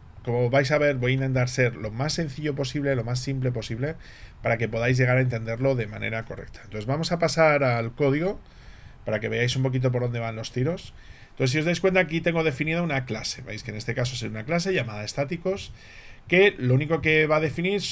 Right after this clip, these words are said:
es un atributo y un método. En este caso, el atributo que estamos definiendo en este caso será un atributo que en este caso le vamos a darle el nombre valor,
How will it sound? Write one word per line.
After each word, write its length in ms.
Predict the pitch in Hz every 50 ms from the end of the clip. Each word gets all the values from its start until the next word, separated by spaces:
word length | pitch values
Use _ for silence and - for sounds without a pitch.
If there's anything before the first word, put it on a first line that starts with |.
| - 139 92
es 240 | 131 120 110 - -
un 180 | - 156 160 170
atributo 680 | 170 165 165 165 165 180 190 175 - 202 202 190 - - -
y 60 | 135
un 120 | 135 117
método. 260 | 104 71 64 - - - - - - - - - - - - - - - -
En 100 | - 170
este 220 | 175 170 208 190
caso, 240 | 190 196 190 - 160
el 80 | 135 131
atributo 480 | 123 127 147 143 165 190 185 180 147
que 80 | 127 120
estamos 300 | 120 139 139 147 156 143
definiendo 440 | 156 131 127 147 156 151 147 139 123
en 80 | 123
este 220 | 135 127 127 165 165
caso 280 | - 180 180 208 208
será 320 | 180 - 120 117 127 135 139
un 140 | 135 127
atributo 640 | 123 123 123 120 117 117 131 147 139 180 180 196 196 - - - - - - - - -
que 60 | -
en 60 | 110
este 200 | 120 123 131 131
caso 220 | 127 147 143 143 139
le 100 | 117 113
vamos 260 | 117 123 131 127 131
a 80 | 123 123
darle 300 | 127 131 131 117 107 104
el 120 | 110 113
nombre 260 | 120 117 113 113 110 107
valor, 540 | 101 113 107 117 139 170 196 220 214 -